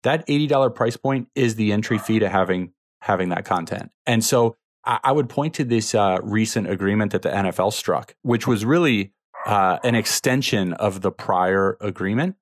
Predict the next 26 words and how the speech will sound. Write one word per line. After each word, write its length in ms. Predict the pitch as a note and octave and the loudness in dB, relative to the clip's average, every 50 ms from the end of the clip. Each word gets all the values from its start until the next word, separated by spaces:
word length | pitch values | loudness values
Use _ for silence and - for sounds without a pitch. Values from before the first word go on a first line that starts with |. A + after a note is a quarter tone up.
| _ - | _ -6
When 180 | - A#2+ A#2 A2+ | -2 0 2 2
you 120 | A2+ G#2+ | 2 2
look 180 | A2 A2+ A2 - | 2 0 2 2
at 120 | A2 F#2+ | 0 0
who 260 | - A2 A#2 C3+ A#2+ | 0 -2 0 2 2
the 100 | A2 G#2 | 2 0
partners 380 | - - A2+ G2+ F#2 F#2+ F2 E2 | 0 0 0 0 0 0 -2 0
were, 100 | G#2+ A2+ | 0 2
there 100 | C#3+ F#3 | 2 2
were 60 | G#3 | 2
some, 220 | F#3+ - E3+ B2+ F#2+ | 0 0 -2 -4 -2
some 180 | - F3+ F3 | -2 -2 -2
changes, 420 | - - C3 G2+ F#2+ G2+ G#2+ A2 - | -2 -2 -2 -2 0 -2 -2 0 0
right? 140 | F#2 F#2+ | 0 0
Amazon 460 | F2+ G2+ G#2 G#2 G2+ G2 G#2 G2 G2 G2 | 0 0 -2 -2 0 0 0 -2 -2 -4
took 200 | - - G#2 - | -4 -6 -6 -4
a 60 | G#2 | -2
bigger 220 | G2 A2 F#2 F2+ | -2 0 -2 -2
piece 240 | - - G#2+ - - | -2 -2 -2 -2 -2
of 80 | F#2+ G2+ | -2 -2
one 140 | G#2 F#2+ | -2 -2
package, 340 | G2 G#2+ G2 F2+ - G2+ - | 0 0 -2 -2 -2 -4 -2
but 160 | - G#2 G2+ | -2 -4 -2
generally 420 | F#2+ A2 A#2 A#2 C3 D3 D#3+ E3 D3+ | 0 0 2 2 2 2 2 2 0
speaking, 460 | - - D3+ C3+ B2 A#2+ G2+ F#2 F2+ | 0 0 -2 0 0 0 -2 -2 -4
Fox, 580 | - - - - G#2+ A2 B2+ D3 - - - | -8 -10 -2 0 2 2 2 0 -2 -8 -12